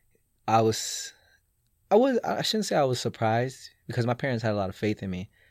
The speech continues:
but I, a part of me was surprised about how much they understood. I think they had recognized how unhappy I was over the course of, uh, probably, like, two point something years I was playing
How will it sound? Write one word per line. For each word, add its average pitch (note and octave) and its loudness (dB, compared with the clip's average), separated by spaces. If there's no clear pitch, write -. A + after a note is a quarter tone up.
but C3+ 2
I, D#3 4
a D#3 -2
part F3+ 6
of F3 4
me D#3 2
was C#3+ 2
surprised A#2 0
about G#2+ 0
how A2 2
much G#2+ -2
they G2+ -4
understood. F#2+ -4
I A#2+ -4
think D3 -2
they B2 2
had G#2+ 0
recognized G#2 -2
how G#2+ -4
unhappy G2 -6
I F#2+ -6
was F#2 -12
over G2+ 0
the F#2+ -4
course - -6
of, F#2 -6
uh, F2+ -10
probably, G2+ -2
like, F2+ -10
two G2+ -2
point F#2+ -8
something - -6
years G2 -4
I G2 -6
was G2+ -8
playing G#2+ -4